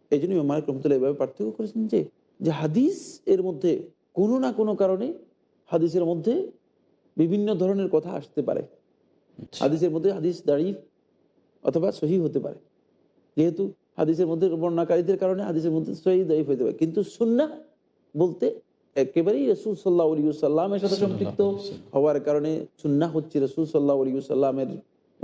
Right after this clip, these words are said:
Speaker 1: কাজ, এবং এই বিষয়গুলো রাসূল সাল্লাল্লাহু আলাইহি ওয়াসাল্লামের সাথে সম্পৃক্ত হওয়ার কারণে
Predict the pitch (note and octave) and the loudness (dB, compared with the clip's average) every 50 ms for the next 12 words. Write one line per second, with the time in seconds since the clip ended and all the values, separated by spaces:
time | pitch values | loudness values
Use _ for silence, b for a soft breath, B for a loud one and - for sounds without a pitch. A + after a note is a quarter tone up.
0 | - - - D#3 F#3 - - - D3 D3+ D#3+ - - E3 F3 G3 G3 F3+ E3+ D#3+ | -2 0 0 0 0 -2 -4 -4 -2 -2 -2 0 2 2 4 4 2 -2 -4 -6
1 | - - C#3+ - - F#3 F#3+ F#3+ G#3+ A3+ D4 G#4 - - - - G#3 G3 - F#3+ | -6 -6 -6 0 0 0 0 2 -2 -2 -4 -2 -2 -4 -2 -2 -2 0 2 2
2 | E3+ E3 D#3 D3 D3 C#3+ C#3 C#3 - E3+ D#3+ E3+ D#3+ F3 D#3+ D#3 E3 D3+ C#3+ D#3 | 2 4 4 4 2 2 0 0 0 0 -2 0 0 0 -2 0 0 -2 -2 -2
3 | D3 D#3 D3+ C#3+ C#3+ C#3 C#3 C#3+ C#3+ C#3 C#3 C3+ | -2 0 2 2 2 2 2 0 0 0 -2 -6